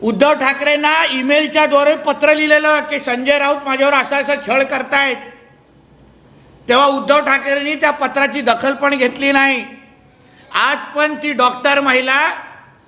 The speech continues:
भीतीच्या छायेमध्ये आहे. संजय राऊतची माणसं तिच्या घरावर दारूच्या बाटल्या मारतात,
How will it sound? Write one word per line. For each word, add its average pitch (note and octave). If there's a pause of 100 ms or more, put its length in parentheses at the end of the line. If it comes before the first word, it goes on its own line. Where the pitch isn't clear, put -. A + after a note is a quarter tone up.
(400)
भीतीच्या C#4
छायेमध्ये C#4+
आहे. C#4+ (1300)
संजय C4+
राऊतची D4
माणसं C#4+ (100)
तिच्या C#4+
घरावर C4+
दारूच्या C4
बाटल्या C4+
मारतात, D4